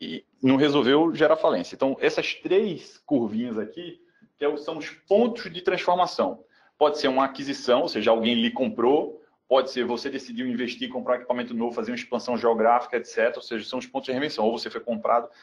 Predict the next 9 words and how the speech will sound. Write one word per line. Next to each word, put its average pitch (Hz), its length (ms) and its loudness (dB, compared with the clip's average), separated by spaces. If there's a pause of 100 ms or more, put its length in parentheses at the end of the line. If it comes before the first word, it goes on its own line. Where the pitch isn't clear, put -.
(180)
E - 60 2
a 277 40 2
partir - 260 0
desse 202 220 -6
momento 151 240 0
de - 60 -20
transformação, 135 840 2 (420)
que 220 160 0
aspectos - 1000 -2